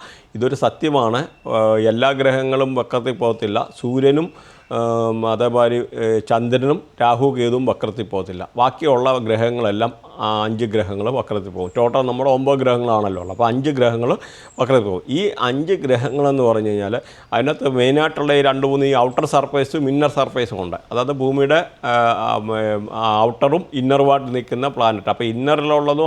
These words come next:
ഔട്ടറിലുള്ള റിട്രോഗ്രേഷനും വ്യത്യാസമുണ്ട്. റിട്രോഗ്രേഷൻ എന്ന് പറഞ്ഞാൽ വക്രം. അപ്പം, ആ, അതിൻ്റെ എന്തായാലും കുറച്ച് ചാർട്ടും കാര്യങ്ങളൊക്കെ ഇതിനകത്ത്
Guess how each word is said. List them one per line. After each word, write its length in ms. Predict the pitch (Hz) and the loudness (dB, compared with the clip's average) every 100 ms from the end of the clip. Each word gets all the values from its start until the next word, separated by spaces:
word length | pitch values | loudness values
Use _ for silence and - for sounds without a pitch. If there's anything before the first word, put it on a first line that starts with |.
| 139 | 0
ഔട്ടറിലുള്ള 460 | 139 143 139 139 147 | -2 -2 -2 0 -2
റിട്രോഗ്രേഷനും 640 | 120 139 135 139 135 143 135 | -2 -4 0 0 -2 -4 -4
വ്യത്യാസമുണ്ട്. 440 | 113 139 127 120 107 | -2 0 0 0 -4
റിട്രോഗ്രേഷൻ 480 | 123 135 135 135 135 | -4 -4 -4 -4 -4
എന്ന് 120 | 135 | -4
പറഞ്ഞാൽ 180 | 160 160 | -2 -2
വക്രം. 240 | - 123 - - _ - - - - - - | 0 -2 -4 -20 _ -20 -20 -20 -20 -10 -6
അപ്പം, 200 | 127 156 147 - | 0 0 -2 -4
ആ, 20 | 135 135 123 131 | -2 -2 0 0
അതിൻ്റെ 380 | 135 147 156 160 - 147 | 0 0 2 0 0 -2
എന്തായാലും 280 | 143 151 147 | 0 0 0
കുറച്ച് 220 | 143 127 - | -2 -4 -6
ചാർട്ടും 320 | 135 131 139 147 | -2 -2 -2 0
കാര്യങ്ങളൊക്കെ 440 | 131 127 127 120 127 | 0 0 -2 -4 -2
ഇതിനകത്ത് 240 | 117 117 | -2 -2